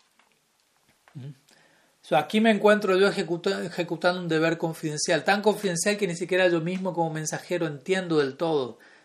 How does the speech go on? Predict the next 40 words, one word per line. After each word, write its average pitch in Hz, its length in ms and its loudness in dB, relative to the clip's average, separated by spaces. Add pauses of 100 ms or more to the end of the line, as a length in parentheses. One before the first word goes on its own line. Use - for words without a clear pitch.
(240)
cuál 165 160 6
es 170 120 2
el 165 100 -4
mensaje 147 360 -2
que 147 40 0
estoy 147 260 0
entregando, 135 540 0
como 131 220 -4
vamos 131 320 0
a 135 40 0
ver. 127 200 -4
Uddhav 151 340 0
va 156 60 4
a - 20 2
entregar 156 320 -2
un 151 80 -4
mensaje 170 540 2
a - 20 0
las 170 160 -2
gopis, 160 480 -4 (420)
donde 143 220 -8
Krishna 170 400 0
habla 190 160 4
y 165 100 6
Uddhav 190 280 4
tiene 180 180 -2
un 180 60 -4
entendimiento 170 840 -2
del 151 120 2
mensaje, 139 560 0
pero 151 220 -4
vamos 160 200 -2
a 170 60 -2
ver 160 80 -6
que - 80 -4
las 143 160 -2
gopis 151 320 -2
encuentran 143 480 -4 (480)
otro 170 360 6
significado 135 880 -2